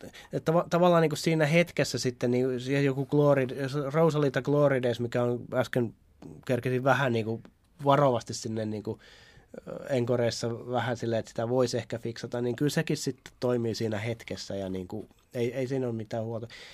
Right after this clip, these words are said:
Se, minkä mä haluan sanoa, on tota, siis se, että tuohon Houstonin keikkaan liittyen, niin tässä oli useamman, useamman keikan ajan oli jo settilistaan, oli merkitty, tai ainakin yhden settilistaan oli merkitty If I Was a Priest,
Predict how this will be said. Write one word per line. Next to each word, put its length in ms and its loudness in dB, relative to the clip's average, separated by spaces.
Se, 140 2
minkä 220 2
mä 120 2
haluan 280 0
sanoa, 340 0
on 120 -2
tota, 300 -4
siis 220 -8
se, 120 2
että 180 -6
tuohon 220 0
Houstonin 440 2
keikkaan 420 -2
liittyen, 340 -2
niin 60 -4
tässä 240 -2
oli 140 0
useamman, 500 0
useamman 580 6
keikan 380 4
ajan 300 4
oli 200 4
jo 120 4
settilistaan, 880 -2
oli 180 -2
merkitty, 480 -2
tai 100 2
ainakin 300 0
yhden 300 -2
settilistaan 640 -6
oli 140 -6
merkitty 460 -6
If 120 -6
I 140 2
Was 220 0
a 140 -6
Priest, 380 2